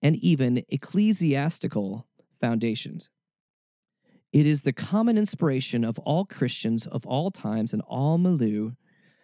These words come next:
but it is, but its abrupt recrudescence periodically provokes a spiritual and institutional crisis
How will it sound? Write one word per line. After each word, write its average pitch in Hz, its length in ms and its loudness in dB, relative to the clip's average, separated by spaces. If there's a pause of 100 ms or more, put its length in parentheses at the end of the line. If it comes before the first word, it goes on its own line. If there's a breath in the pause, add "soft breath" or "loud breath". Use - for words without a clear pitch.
(240 soft breath)
but 131 180 2
it 139 140 4
is, 127 420 0 (760)
but 135 200 0
its 160 280 2
abrupt 139 720 -2 (720)
recrudescence 131 960 -2 (180)
periodically 160 720 0
provokes 135 560 -2
a 110 60 -6
spiritual 190 720 -2
and 127 120 2
institutional 135 580 0
crisis - 580 -6